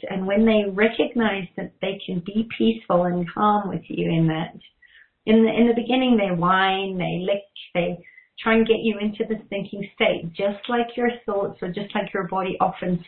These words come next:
screams at you. So, you know, I noticed when we did that for a minute, you know, if you do a body scan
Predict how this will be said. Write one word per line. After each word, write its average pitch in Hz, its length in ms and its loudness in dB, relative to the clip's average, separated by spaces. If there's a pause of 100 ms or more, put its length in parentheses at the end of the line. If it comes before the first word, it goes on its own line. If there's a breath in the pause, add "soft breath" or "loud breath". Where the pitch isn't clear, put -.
screams 196 420 -4
at 214 160 0
you. 277 340 0 (680 soft breath)
So, 202 480 8 (460 soft breath)
you 220 100 4
know, 190 80 2
I 202 280 4
noticed 196 500 -2
when 190 260 -6
we 190 160 -6
did 175 220 -8
that 170 180 0 (160)
for 180 120 -4
a 180 80 0
minute, 175 400 -2
you 196 200 -4
know, 185 60 -4
if 180 120 -8
you 175 80 -2
do 196 160 4
a 180 80 4
body 185 460 4
scan 226 560 0